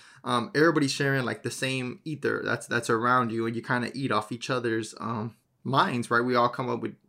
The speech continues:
different ideas, and, and we all build upon those ideas.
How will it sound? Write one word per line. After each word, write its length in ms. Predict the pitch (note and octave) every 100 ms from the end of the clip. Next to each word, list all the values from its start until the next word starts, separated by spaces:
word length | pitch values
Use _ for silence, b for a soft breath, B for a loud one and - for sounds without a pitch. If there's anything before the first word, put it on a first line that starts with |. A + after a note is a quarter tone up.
| B2+
different 280 | C3+ C3+ A#2
ideas, 560 | A2+ C3+ C3 B2 A#2 A2
and, 280 | A2 A2 b b b
and 140 | - A#2+
we 100 | B2
all 160 | B2
build 340 | A2 C3 B2 B2
upon 560 | A#2+ - B2 A#2+ A2+
those 320 | A2+ A#2 A2+ -
ideas. 600 | G#2+ A2+ A#2+ G2+ -